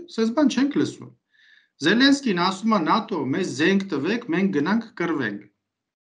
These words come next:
Բայց ինչ եղավ Հայաստանում ու ինչ ա լինում Հայաստանում։ Հայաստանի վրա հարձակվում են, Հայաստանը իր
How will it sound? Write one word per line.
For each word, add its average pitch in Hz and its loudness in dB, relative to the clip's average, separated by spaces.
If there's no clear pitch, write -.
Բայց 165 2
ինչ 311 8
եղավ 151 2
Հայաստանում 165 -2
ու 131 -2
ինչ 185 0
ա 165 0
լինում 151 0
Հայաստանում։ 120 -6
Հայաստանի 208 2
վրա 202 4
հարձակվում 156 -4
են, 254 -2
Հայաստանը 196 2
իր 180 4